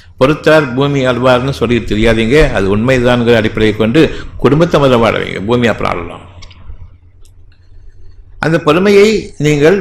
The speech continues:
வேண்டி பெறுங்கள். நான் பொறுமையில் இருப்பேன்னு சொல்ல வேண்டாம், உங்களுடைய பொறுமை தெரிந்தது தான்.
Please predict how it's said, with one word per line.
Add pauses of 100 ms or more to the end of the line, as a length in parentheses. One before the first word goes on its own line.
வேண்டி
பெறுங்கள். (100)
நான் (160)
பொறுமையில்
இருப்பேன்னு
சொல்ல
வேண்டாம், (320)
உங்களுடைய
பொறுமை
தெரிந்தது
தான்.